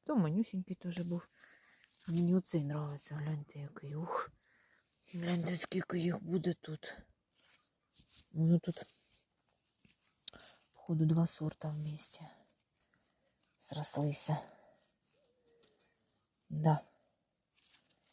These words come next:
Да. Да, видно даже по листу. Цей другий, це, походу, велікан.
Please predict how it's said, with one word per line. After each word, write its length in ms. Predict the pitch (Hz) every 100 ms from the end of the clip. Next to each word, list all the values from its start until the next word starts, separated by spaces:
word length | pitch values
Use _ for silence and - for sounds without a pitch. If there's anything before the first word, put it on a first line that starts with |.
| _ _ - _ _ _
Да. 340 | 175 170 175 156 - _ _ _ _ _ _ _ _ _ _ _ _ _ _ _ _
Да, 320 | 170 170 165 160
видно 300 | 175 170 165
даже 280 | 165 170 170
по 160 | - 175
листу. 540 | 175 - - 170 156 _ _ _ _ _ - _ -
Цей 320 | - 175 165
другий, 600 | 156 170 156 190 220 208 _ -
це, 160 | - -
походу, 380 | - 175 160 165
велікан. 580 | 170 165 - 170 160